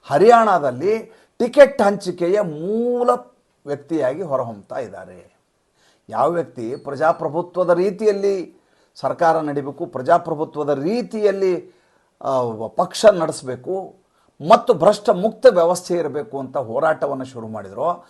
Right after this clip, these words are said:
ಆ ವ್ಯಕ್ತಿ ಇವತ್ತು ತನ್ನ ಹೆಂಡತಿ ಮೂಲಕ ಈ ರೀತಿ ದಂಧೆ ಮಾಡಲಿಕ್ಕೆ ಶುರು ಮಾಡಿದ್ದಾರೆ ಅರವಿಂದ್ ಕೇಜ್ರಿವಾಲ್. ಇದು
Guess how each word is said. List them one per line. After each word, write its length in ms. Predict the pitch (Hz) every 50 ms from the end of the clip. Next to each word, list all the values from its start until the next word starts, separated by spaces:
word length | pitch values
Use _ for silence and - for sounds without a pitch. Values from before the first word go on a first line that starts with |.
| _ _ - _ -
ಆ 200 | - 123 151 208
ವ್ಯಕ್ತಿ 360 | 233 226 214 208 214 - 175
ಇವತ್ತು 400 | 151 139 120 113 - - 160 180
ತನ್ನ 280 | 180 - 143 131 127 123
ಹೆಂಡತಿ 460 | 110 131 139 202 220 220 - 196 175
ಮೂಲಕ 340 | 156 135 131 127 131 131 151 151 139 123 110 107 92 85
ಈ 160 | 135 135 131
ರೀತಿ 560 | 123 120 117 - 151 139 110 101 101 98 95
ದಂಧೆ 380 | 104 113 123 131 135 151 202 202
ಮಾಡಲಿಕ್ಕೆ 440 | 180 156 127 117 104 101 _ -
ಶುರು 220 | 127 - - 113 101
ಮಾಡಿದ್ದಾರೆ 480 | 101 98 95 92 90 92 110 120 123
ಅರವಿಂದ್ 320 | 107 95 101 98 107 104 101
ಕೇಜ್ರಿವಾಲ್. 520 | _ - - - - - - - - - _ _ _ _ - _ _ -
ಇದು 540 | 131 123 147 170 180 - - _ _ _